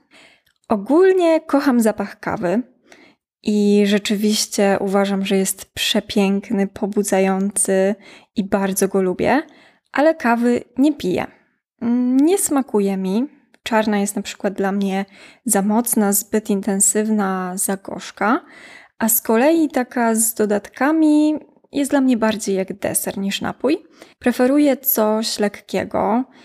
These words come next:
bardziej w stronę zabarwionej wody, czyli najlepiej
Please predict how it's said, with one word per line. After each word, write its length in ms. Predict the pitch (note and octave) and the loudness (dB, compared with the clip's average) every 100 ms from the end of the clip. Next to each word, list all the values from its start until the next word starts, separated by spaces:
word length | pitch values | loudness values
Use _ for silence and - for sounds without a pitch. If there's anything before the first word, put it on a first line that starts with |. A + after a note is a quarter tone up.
| - _ _ _ | -20 _ _ _
bardziej 520 | G3+ G3 A3 A3 G3+ | -2 0 0 0 0
w 80 | - | -2
stronę 440 | - G3+ G#3+ G#3+ | -4 -2 0 2
zabarwionej 920 | G3+ G3+ G3+ G3 F#3+ G#3 A3 G#3+ G3 | 2 0 -2 -4 -2 0 2 2 0
wody, 540 | G3 F#3 F#3+ G3 A3+ D#4+ - _ _ _ _ | -2 -6 -4 -2 0 -2 -8 _ _ _ _
czyli 260 | - F4 G4 | -2 2 4
najlepiej 600 | C4 G#3+ G3+ G3+ A#3+ B3 | 4 4 2 2 0 0